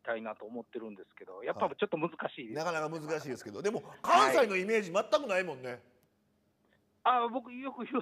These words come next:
Speaker 1: れます。あの、
Speaker 2: そうそう。
Speaker 1: はい。もう関西弁があんまり
Speaker 2: いえいえ。いや、
Speaker 1: 出てこないっていう。
Speaker 2: でも、なんかまさに生存確認しました。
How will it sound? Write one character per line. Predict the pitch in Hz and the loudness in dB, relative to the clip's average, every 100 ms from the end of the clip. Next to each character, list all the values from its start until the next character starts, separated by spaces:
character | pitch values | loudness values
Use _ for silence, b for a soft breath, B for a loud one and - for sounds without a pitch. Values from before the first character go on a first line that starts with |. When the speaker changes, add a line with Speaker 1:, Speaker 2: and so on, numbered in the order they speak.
| 254 | 0
Speaker 1:
れ | 233 | -2
ま | 202 196 | -2 -4
す。 | 190 | -6
あ | 160 | -10
の、 | |
Speaker 2:
そ | 156 127 | -8 -10
う | 104 | -10
そ | - 87 - b b b b - | -14 -18 -20 b b b b -6
う。 | |
Speaker 1:
は | 160 143 | -2 -2
い。 | 107 _ - | -6 _ -20
も | 127 | -16
う | |
関 | - 143 123 | -10 -10 -10
西 | 127 | -12
弁 | 120 117 113 | -12 -12 -10
が | 110 104 - | -10 -10 -12
あ | 131 123 | -10 -8
ん | 117 123 | -6 -4
ま | 117 | -6
り | 113 | -8
Speaker 2:
い | - _ _ | -14 _ _
え | 113 | -10
い | |
え。 | |
い | |
や、 | 113 | -8
Speaker 1:
出 | 123 | -6
て | 120 | -6
こ | 139 107 | -8 -8
な | 98 | -14
い | |
っ | 90 | -16
て | - | -20
い | |
う。 | 92 117 | -20 -14
Speaker 2:
で | |
も、 | 123 | -8
な | |
ん | |
か | |
ま | 127 202 | -2 0
さ | 202 165 | 0 -4
に | 160 135 | -6 -10
生 | - 156 | -6 -6
存 | 147 151 | -4 -6
確 | 143 185 151 | -8 -10 -10
認 | 131 | -12
し | 120 | -12
ま | 147 143 | -10 -10
し | |
た。 | - | -12